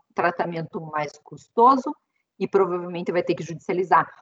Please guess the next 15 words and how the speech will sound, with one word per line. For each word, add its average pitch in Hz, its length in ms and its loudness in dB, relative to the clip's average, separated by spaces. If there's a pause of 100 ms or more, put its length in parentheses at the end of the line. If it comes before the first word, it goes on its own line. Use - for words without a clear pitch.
(120)
Uma 185 180 2
das 190 160 2
grandes 262 480 4
causas 240 320 4
da 202 80 2
judicialização 180 760 -2
é 196 60 4
a 196 60 6
má 208 240 4
estrutura 240 440 2
da 220 100 0
atenção 226 400 0
básica, 226 560 4 (180)
ou 160 80 -12
seja, 165 320 2